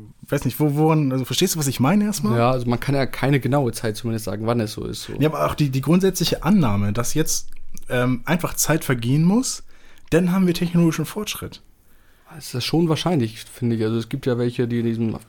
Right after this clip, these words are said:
Speaker 2: Bereich arbeiten, zum
Speaker 1: Mhm.
Speaker 2: Beispiel über Tesla eben die, die Hand-, die Handwerker, sag ich schon, die,
Speaker 1: Ja.
Speaker 2: weiß nicht, die Informatiker und was
Speaker 1: Ja.
Speaker 2: weiß ich, was
Speaker 1: Ja, das
Speaker 2: alles
Speaker 1: werden
Speaker 2: da
Speaker 1: auch
Speaker 2: so eine
Speaker 1: Handwerker sein,
Speaker 2: auch
Speaker 1: wenn auch die werden auch
Speaker 2: Handwerker.
Speaker 1: Automobile dazu dann bauen.
Speaker 2: Genau.
Speaker 1: Wo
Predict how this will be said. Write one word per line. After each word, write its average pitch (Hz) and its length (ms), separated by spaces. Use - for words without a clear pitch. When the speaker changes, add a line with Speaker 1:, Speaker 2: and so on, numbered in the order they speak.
Speaker 2:
Bereich 107 340
arbeiten, 143 600
zum 117 100
Speaker 1:
Mhm. 120 40
Speaker 2:
Beispiel - 220
über 117 140
Tesla 123 340
eben 113 200
die, 110 160
die 110 180
Hand-, 117 340
die 113 80
Handwerker, 120 380
sag 117 120
ich 117 60
schon, 117 140
die, 113 220
Speaker 1:
Ja. 107 160
Speaker 2:
weiß - 180
nicht, 110 380
die 104 40
Informatiker 120 800
und 117 320
was 120 80
Speaker 1:
Ja. 117 60
Speaker 2:
weiß 110 100
ich, 120 200
was 123 160
Speaker 1:
Ja, 113 140
das - 20
Speaker 2:
alles 123 160
Speaker 1:
werden 107 100
Speaker 2:
da 104 60
Speaker 1:
auch - 40
Speaker 2:
so 127 60
eine 123 100
Speaker 1:
Handwerker 107 240
sein, 95 160
Speaker 2:
auch 92 80
Speaker 1:
wenn 101 120
auch 117 120
die 127 100
werden 104 180
auch 123 60
Speaker 2:
Handwerker. 120 240
Speaker 1:
Automobile 98 440
dazu 95 260
dann 95 140
bauen. 92 280
Speaker 2:
Genau. 110 120
Speaker 1:
Wo 127 40